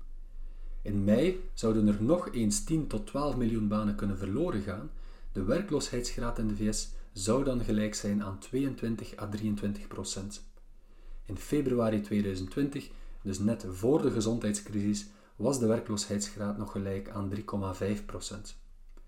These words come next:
Dit aanzienlijke inkomensverlies zal een impact hebben op het economische herstel. Het zal verschillende kwartalen duren vooraleer de Amerikaanse economie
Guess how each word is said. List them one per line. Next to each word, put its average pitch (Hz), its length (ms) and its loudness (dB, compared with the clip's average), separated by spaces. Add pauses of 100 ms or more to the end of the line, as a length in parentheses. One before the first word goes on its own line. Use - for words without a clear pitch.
(680)
Dit 110 200 -2
aanzienlijke 143 720 6
inkomensverlies - 1000 -2 (200)
zal 151 240 4
een 139 100 6
impact 139 380 0
hebben 123 360 -2
op 131 160 -6
het 127 140 -6
economische 110 580 2
herstel. 101 520 -4 (440)
Het - 160 -6
zal 113 160 2
verschillende 151 560 0
kwartalen 107 640 -2
duren 156 480 -2 (320)
vooraleer 135 600 2
de - 80 -6
Amerikaanse 110 560 -2
economie 107 440 0